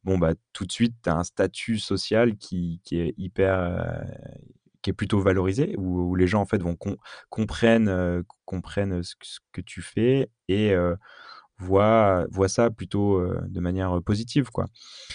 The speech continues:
Et donc, heu, bah, tout, tout ça, heu, tout, toutes ces formations, elles, elles viennent, heu, elles viennent aussi, heu, bah, mettre en valeur, heu, ça, quoi.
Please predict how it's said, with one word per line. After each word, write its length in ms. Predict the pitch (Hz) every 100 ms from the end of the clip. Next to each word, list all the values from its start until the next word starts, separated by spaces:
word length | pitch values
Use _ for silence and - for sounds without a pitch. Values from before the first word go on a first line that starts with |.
| - _
Et 100 | 95
donc, 280 | 101 123 120
heu, 100 | 92
bah, 260 | 87 87 90
tout, 220 | 90 110 101 _ _ _ _
tout 140 | - 101
ça, 500 | 117 127 135 123 101
heu, 300 | 95 90 90
tout, 100 | - -
toutes 180 | 113 -
ces 120 | 95
formations, 720 | - 92 90 87 - 120 117
elles, 420 | 92 60 82 82 -
elles 180 | 64 87
viennent, 320 | 92 98 98
heu, 240 | 87 87 85 -
elles 160 | 85
viennent 200 | 90 95
aussi, 340 | 90 87 - 104
heu, 260 | 90 90 90 98 104 -
bah, 440 | 85 85 87 85 -
mettre 340 | 87 92 -
en 40 | 95
valeur, 420 | 90 92 95 87
heu, 20 | 82
ça, 200 | - 135
quoi. 200 | 110 92